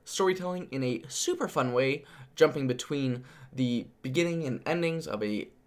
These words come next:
of a blooming, uh, relationship as it starts to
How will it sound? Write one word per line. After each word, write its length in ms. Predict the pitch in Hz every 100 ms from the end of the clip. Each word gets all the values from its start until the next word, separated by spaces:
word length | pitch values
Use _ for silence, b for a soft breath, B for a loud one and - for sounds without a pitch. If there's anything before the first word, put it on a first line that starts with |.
| _ - -
of 180 | 101 196
a 180 | 208 -
blooming, 560 | 135 202 208 196 185 - _ _ _ _ _ _ _ -
uh, 360 | 120 113 104 - -
relationship 600 | 123 151 214 247 240 - -
as 280 | 113 107
it 200 | 117 - -
starts 400 | - 127 117 -
to 280 | 113 104